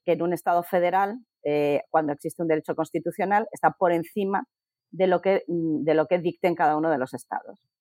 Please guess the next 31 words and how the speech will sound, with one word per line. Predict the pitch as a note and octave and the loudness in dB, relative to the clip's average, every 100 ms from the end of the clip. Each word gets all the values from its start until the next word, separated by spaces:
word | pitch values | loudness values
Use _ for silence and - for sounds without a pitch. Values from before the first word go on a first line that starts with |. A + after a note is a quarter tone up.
| _ | _
¿vale? | C3 A3+ - _ _ _ _ _ | -6 -6 -8 _ _ _ _ _
Eh, | E3+ F3 E3+ E3+ | 2 4 4 2
desde | E3 D3+ F3 F3 | 0 -2 2 2
el | |
año | F#3 G#3 | 2 0
setenta | G#3+ G#3 G3 | -2 -2 2
y | F#3 | 2
tres, | E3+ G#3+ A3+ A#3+ | 2 2 2 2
el | F3 D#3 | 2 4
Partido | D#3+ D3+ E3+ E3 | 2 2 2 2
Republicano | E3 D#3+ D#3+ E3+ G3 F3 | 2 2 0 2 2 2
no | D#3 | 2
ha | |
hecho | D#3+ F3 | 2 0
otra | E3 D#3 | 2 0
cosa, | D3 F#3 - D3 C3+ _ _ _ _ | 2 -2 0 -4 -4 _ _ _ _
eh, | - F3 E3+ D#3+ | 2 4 4 0
que | F3+ E3 E3 D#3 _ | 0 4 2 0 _
a-, | D3+ - | 0 2
hacer | D#3 E3+ | 2 2
una | F#3 F#3 - | 2 2 2
larga | F3+ F3+ F#3 F3 | 2 2 2 2
campaña, | E3+ D3+ F#3 F#3+ F3 D#3 - _ _ _ | 0 2 2 2 2 0 -4 _ _ _
eh, | F3 | 0
para | F3 E3 D#3+ | 2 2 2
ir | E3 | 2
colocando | E3+ E3+ F3 F3+ E3 | 2 4 2 2 0
jueces | G#3 G3 - F3+ F3 F#3 | 0 0 2 2 2 0
en | F3 | 0
distintas, | E3 - F3 F3 E3+ E3 D#3+ | -2 0 0 2 4 2 0
eh, | C3+ | 2